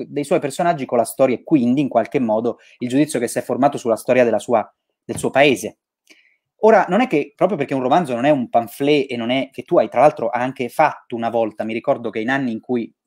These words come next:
entrambi, parallelamente, senza saperlo, ci interrogavamo su cosa fossero stati gli anni di Berlusconi, tu, per un piccolo editore, avevi scritto un libro che mi aveva molto colpito, molto incuriosito, proprio provavi a fare i conti con quel pezzo di storia che stavamo vivendo, quasi in presa diretta, no? In un modo appunto panflettistico, in un modo,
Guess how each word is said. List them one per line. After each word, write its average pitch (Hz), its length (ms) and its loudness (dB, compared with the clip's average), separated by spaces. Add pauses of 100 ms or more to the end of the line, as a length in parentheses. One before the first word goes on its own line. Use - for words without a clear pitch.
(160)
entrambi, 107 580 -2
parallelamente, 120 720 2
senza 120 280 -8
saperlo, 120 500 0 (240)
ci - 120 -6
interrogavamo 131 560 6
su - 120 -8
cosa 135 220 0
fossero 123 280 -8
stati 139 240 0
gli 131 80 0
anni 127 160 2
di 120 100 -4
Berlusconi, 127 640 -4 (300)
tu, 147 360 0
per 120 120 -6
un 123 80 -4
piccolo 143 320 -2
editore, 135 340 4
avevi 110 160 2
scritto 120 340 -6
un 117 100 -2
libro 120 220 -2
che 110 80 -4
mi 110 80 -4
aveva 113 180 2
molto 120 380 -2
colpito, 123 480 -4
molto 117 240 -6
incuriosito, 120 560 -2
proprio - 560 -2
provavi 147 320 4
a 120 60 0
fare 123 220 2
i 120 60 -4
conti 131 400 -2
con 113 180 -8
quel 123 300 -4
pezzo 151 300 -2
di 127 100 -2
storia 123 340 0
che 104 180 -6 (240)
stavamo 120 380 4
vivendo, 107 460 -2
quasi 113 200 0
in 104 80 -8
presa 113 240 -6
diretta, 107 440 -8
no? 131 180 -2
In 113 80 -6
un 113 80 -6
modo 113 200 2
appunto 120 340 -4
panflettistico, 113 800 -4
in 107 60 -6
un 107 100 -2
modo, 110 360 0